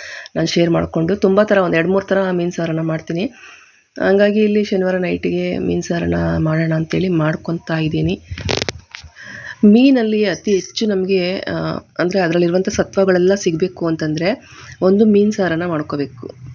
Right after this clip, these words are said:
ಮೀನ್ ಫ್ರೈಯನ್ನ ಮಾಡಿದ್ರೆ ಡೀಪ್ ಫ್ರೈ ಮಾಡ್ಬಾರ್ದು, ತವಾ ಫ್ರೈ ಮಾಡ್ಕೋಬೇಕು. ಯಾಕೆ ಅಂತಂದ್ರೆ ಮೀನ್ ಸಾರನ್ನ ಮಾಡಿದಾಗ ಅದ್ರಲ್ಲಿರೋ ಪೌಷ್ಟಿಕಾಂಶಗಳೆಲ್ಲ ಅದ್ರಲ್ಲೇ ಉಳ್ಕೊಳ್ಳುತ್ತೆ, ಆರೋಗ್ಯಕ್ಕೆ ಕೂಡ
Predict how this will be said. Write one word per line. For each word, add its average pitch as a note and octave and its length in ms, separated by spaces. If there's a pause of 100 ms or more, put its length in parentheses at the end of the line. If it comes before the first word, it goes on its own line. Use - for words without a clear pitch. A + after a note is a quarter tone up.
ಮೀನ್ A#3 220
ಫ್ರೈಯನ್ನ G#3 460
ಮಾಡಿದ್ರೆ F#3 340
ಡೀಪ್ G3 280
ಫ್ರೈ F#3+ 160
ಮಾಡ್ಬಾರ್ದು, D#3+ 600 (320)
ತವಾ F3+ 160
ಫ್ರೈ E3+ 200
ಮಾಡ್ಕೋಬೇಕು. C#3+ 600
ಯಾಕೆ D#3+ 260
ಅಂತಂದ್ರೆ E3+ 380
ಮೀನ್ G#3+ 280
ಸಾರನ್ನ F#3 400
ಮಾಡಿದಾಗ E3 400 (460)
ಅದ್ರಲ್ಲಿರೋ F#3 380
ಪೌಷ್ಟಿಕಾಂಶಗಳೆಲ್ಲ F3+ 920
ಅದ್ರಲ್ಲೇ E3 300
ಉಳ್ಕೊಳ್ಳುತ್ತೆ, D#3+ 840 (200)
ಆರೋಗ್ಯಕ್ಕೆ E3+ 340
ಕೂಡ D#3 140